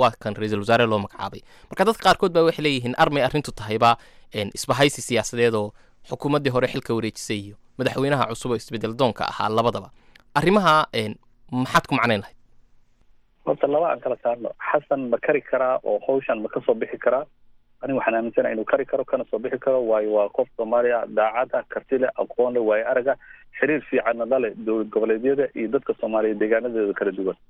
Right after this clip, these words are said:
Speaker 2: Taa marka waa markay noqoto horta shaq-, ee, hawshan ma ka soo bixi karaa. Midda labaad, anaga laftigeeda waxaan u baahannahay Soomaaliya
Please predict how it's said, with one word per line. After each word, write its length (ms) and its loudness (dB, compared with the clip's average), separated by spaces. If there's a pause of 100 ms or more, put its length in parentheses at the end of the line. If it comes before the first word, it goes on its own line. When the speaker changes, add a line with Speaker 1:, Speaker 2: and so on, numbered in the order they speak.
(320)
Speaker 2:
Taa 160 4
marka 260 -4
waa 80 4
markay 240 -2
noqoto 300 -4
horta 160 0 (240)
shaq-, 240 -4
ee, 240 2
hawshan 300 -2
ma 60 -6
ka 140 -12
soo 80 2
bixi 200 -6
karaa. 200 0 (440)
Midda 200 0
labaad, 280 2 (400)
anaga 140 2
laftigeeda 460 0
waxaan 300 -4
u 40 -4
baahannahay 640 -2
Soomaaliya 500 0